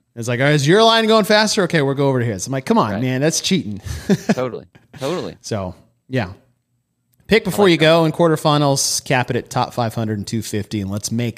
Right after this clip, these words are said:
Speaker 1: that something to be excited about and train for.
Speaker 2: Yeah, I like that a lot.
Speaker 1: All right, number three.
Speaker 2: Um, all right, this is gonna be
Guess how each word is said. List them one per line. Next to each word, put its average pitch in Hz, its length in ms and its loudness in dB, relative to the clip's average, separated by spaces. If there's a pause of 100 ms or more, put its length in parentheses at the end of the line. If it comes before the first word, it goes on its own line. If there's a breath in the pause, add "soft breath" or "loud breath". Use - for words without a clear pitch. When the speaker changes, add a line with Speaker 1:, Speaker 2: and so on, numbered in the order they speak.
(160)
Speaker 1:
that - 520 -2 (840)
something 143 560 0
to 107 500 -2 (240)
be 123 140 0
excited 123 420 -2
about 98 220 -6
and 87 80 -8
train 110 240 -4
for. - 260 -16 (540)
Speaker 2:
Yeah, 110 180 -20 (100)
I - 60 -16
like 101 200 -14
that - 260 -14
a 92 60 -18
lot. 92 260 -10 (260)
Speaker 1:
All 196 80 0
right, 156 100 -2
number 175 180 0
three. 190 300 0 (1700 soft breath)
Speaker 2:
Um, 151 920 4 (300 loud breath)
all 135 80 -4
right, 110 220 -2
this 131 200 -6
is 127 140 -8
gonna 127 200 -6
be 110 1000 -12